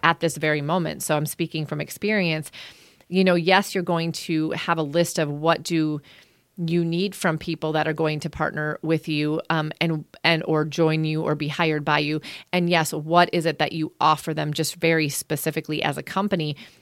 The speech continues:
Of course, you have to have that laid out. But what I think you need to really do on a second step is take to your top ten reasons that somebody wants to be in your world, just generally. The vision that you are creating is so large that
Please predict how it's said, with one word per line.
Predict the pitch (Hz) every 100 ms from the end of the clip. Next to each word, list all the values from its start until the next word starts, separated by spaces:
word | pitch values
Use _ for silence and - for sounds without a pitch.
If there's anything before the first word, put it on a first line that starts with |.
| _ _
Of | - -
course, | - 233 214
you | 180
have | 170 160
to | -
have | 160 151
that | 151
laid | 147 156 151
out. | 170 170 160 - - -
But | - 180
what | 175 180
I |
think | 170 196 202
you | 202
need | 175
to | 160
really | 147 165 170 151
do | 139 156
on | - 156
a | 147
second | - 170 170 -
step | - - 202 170 - - - - -
is | 175 165 156 -
take | - - 185 180 180 - _ _ _ -
to | -
your | 175
top | 160 - 170 -
ten | - 180 165
reasons | 143 160 175 170 160 156 - - - - -
that | -
somebody | - 190 180
wants | 165 160 165 -
to | -
be | 165 165
in | 151
your | 135
world, | 135 139 160 151 156
just | 151 165 -
generally. | 180 151 165 143 - -
The | 160
vision | 151 170 185 202 202 196
that | 170
you | 170 165
are | 165
creating | 156 - 170 160 156 147 139 - - _
is | - 165
so | - 190
large | 180 175 160 139
that | 160